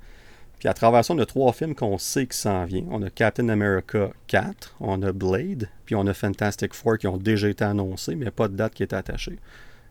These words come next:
Mais évidemment, ça nous laisse quatre dates dans ces, euh, dans ces, à travers ces sept dates-là, qu'on se demande ça va être quoi les films.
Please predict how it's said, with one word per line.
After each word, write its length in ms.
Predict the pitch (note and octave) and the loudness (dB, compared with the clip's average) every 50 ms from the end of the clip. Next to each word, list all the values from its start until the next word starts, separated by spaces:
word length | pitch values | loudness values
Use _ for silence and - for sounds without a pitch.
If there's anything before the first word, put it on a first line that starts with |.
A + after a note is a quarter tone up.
| - - | -4 -4
Mais 60 | F#2+ | -2
évidemment, 380 | F2+ G2 G#2 G#2+ G#2 A2+ B2 | 0 2 4 4 6 6 4
ça 120 | B2 - A#2 | 4 4 2
nous 100 | G#2 G2+ | 2 4
laisse 200 | G#2 G#2 - - | 2 0 0 -2
quatre 420 | - - A#2+ A2 - - - - - - - | -2 -2 -2 -2 -2 -10 -20 -20 -20 -16 -8
dates 360 | D3+ - D#3 A2 A2 - - - | -2 0 0 0 0 -4 -8 -8
dans 180 | - G#2+ G2+ F#2+ | -4 -2 -2 -2
ces, 300 | - - - G#2 F#2+ G2+ | -4 -4 -4 -4 -2 -2
euh, 100 | G2+ - E3+ - - - - - - - - | -2 -2 -4 -6 -12 -20 -20 -20 -20 -10 -4
dans 120 | - - - | -2 -2 -2
ces, 280 | - - - - - | -2 -2 -4 -4 -4
à 60 | - | -4
travers 340 | - - - G2 F#2 G2+ G2+ | -4 2 2 2 4 4 2
ces 140 | - - G2 | 2 0 -2
sept 260 | - - - G2 G2 | -2 0 0 0 2
dates-là, 400 | F#2+ F#2 F#2 - - A#2+ D#3 G3+ - - - - | 2 0 0 2 2 0 0 0 -2 -8 -2 0
qu'on 200 | A#2 G#2+ G2+ F#2+ | 2 4 4 2
se 100 | - G#2+ | 2 2
demande 300 | G2 G2 G2 G2+ G#2 G2+ | 0 2 2 0 0 -2
ça 120 | - G#2 | -2 -2
va 80 | F#2+ F#2 | -2 -2
être 80 | E2 | -2
quoi 120 | D2+ - G2+ | 0 0 0
les 140 | F#2 F#2 F2+ | 0 0 -2
films. 320 | - - - G#2 - - | -2 0 -2 -2 -2 -4